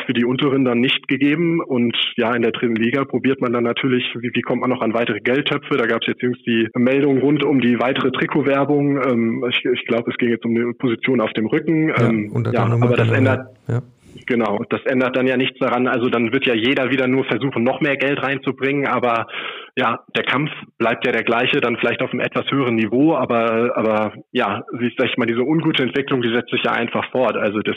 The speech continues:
Speaker 1: das Geld kriegt dann ja jeder, also verschiebt sich einfach das Problem, sag ich mal, nur eine, da gibt's für jeden mehr Einnahmen, aber da, ja, an dieser unguten Entwicklung, dass man viel Geld investiert, oft mehr, als man eigentlich zur Verfügung hat, daran ändert sich da durch solche Maßnahmen ja nichts.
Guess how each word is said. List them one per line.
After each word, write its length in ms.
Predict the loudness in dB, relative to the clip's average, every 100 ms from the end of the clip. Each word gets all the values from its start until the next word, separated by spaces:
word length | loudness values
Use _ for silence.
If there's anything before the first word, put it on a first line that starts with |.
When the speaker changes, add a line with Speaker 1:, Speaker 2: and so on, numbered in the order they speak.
| -6
Speaker 1:
das 100 | -8
Geld 260 | -2 0 0
kriegt 200 | -4 -2
dann 100 | 0
ja 80 | 0
jeder, 420 | 2 2 2 2
also 180 | 0 -2
verschiebt 420 | -2 -2 -2 -2
sich 140 | -2 -2
einfach 280 | -2 -4 -4
das 140 | -4
Problem, 380 | -2 0 2 2
sag 100 | 0
ich 80 | 0
mal, 100 | 0
nur 120 | 2
eine, 220 | 2 0 -2
da 100 | -4
gibt's 200 | -2 -2
für 120 | 0
jeden 260 | 2 2
mehr 160 | 2 2
Einnahmen, 400 | 0 0 0 0
aber 180 | 2 2
da, 280 | 2 0 -2 -6 _
ja, 320 | -2 -2 -4 -6
an 80 | -2
dieser 300 | 0 0 0
unguten 380 | 0 0 0 0
Entwicklung, 460 | 0 -2 0 0
dass 120 | 0 0
man 280 | 0 0 -2
viel 200 | 0 0 -2 -6
Geld 220 | -2 0 0
investiert, 540 | 0 0 0 0 0
oft 260 | -2 -4 -2
mehr, 220 | 0 0
als 220 | 0 -2
man 160 | -2 -2
eigentlich 320 | 0 -2 -2
zur 120 | -4
Verfügung 480 | -4 -4 -2 -2 -2
hat, 120 | 0
daran 180 | 0 0
ändert 260 | 0 0 0
sich 120 | -4
da 80 | -4
durch 180 | -2 -2
solche 260 | 0 0 0
Maßnahmen 420 | 0 -2 -2 0
ja 100 | 0
nichts. 260 | 0 -2